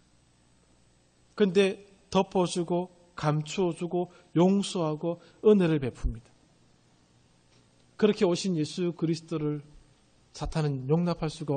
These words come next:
없었던 것이죠. 오늘 용서가 있는 자리, 은혜가 있는 자리, 사탄이 제일 두려워하는 자리입니다.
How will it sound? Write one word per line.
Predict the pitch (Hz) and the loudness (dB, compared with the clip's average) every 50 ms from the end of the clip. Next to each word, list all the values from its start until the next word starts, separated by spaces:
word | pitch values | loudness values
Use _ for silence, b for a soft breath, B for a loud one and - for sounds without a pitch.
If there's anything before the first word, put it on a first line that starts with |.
| - - | -2 0
없었던 | - 160 - - 180 - - 156 139 | 0 0 0 -2 -6 -8 -8 -10 -10
것이죠. | - 147 - - - - - - - _ _ _ _ _ _ _ _ _ _ _ _ _ _ _ - _ _ _ _ _ _ _ _ _ _ _ _ _ _ _ _ _ _ _ _ | -10 -12 -14 -14 -14 -14 -16 -18 -20 _ _ _ _ _ _ _ _ _ _ _ _ _ _ _ -20 _ _ _ _ _ _ _ _ _ _ _ _ _ _ _ _ _ _ _ _
오늘 | - 175 180 175 175 170 175 - - - - 202 | -2 2 2 4 2 2 0 -4 -10 -8 -2 2
용서가 | 170 190 208 233 226 - 214 180 175 | 4 6 6 6 4 2 2 2 2
있는 | 151 147 139 143 139 | 2 2 0 -2 -2
자리, | 135 - 117 117 120 113 113 b b b b b _ - | -2 -4 -4 -4 -4 -8 -10 b b b b b _ 4
은혜가 | 190 190 175 170 156 165 | 6 8 8 8 8 6
있는 | 151 143 139 135 135 135 | 6 6 4 2 2 0
자리, | 131 - 117 113 110 110 107 107 - _ _ _ - | 0 -2 -2 -2 -4 -6 -8 -10 -14 _ _ _ -10
사탄이 | - - 139 - - 143 139 135 135 131 135 135 | -6 -6 -4 -2 -2 0 0 0 -2 -2 -4 -6
제일 | - - 143 147 156 156 151 | -6 -2 0 2 2 2 2
두려워하는 | 151 - 185 180 185 175 156 143 135 131 131 131 123 B B B B B _ | 0 0 2 4 4 6 6 6 4 2 0 -4 -6 B B B B B _
자리입니다. | - - 143 139 127 120 113 110 120 131 - | -4 0 0 0 0 0 -2 -4 -8 -12 -20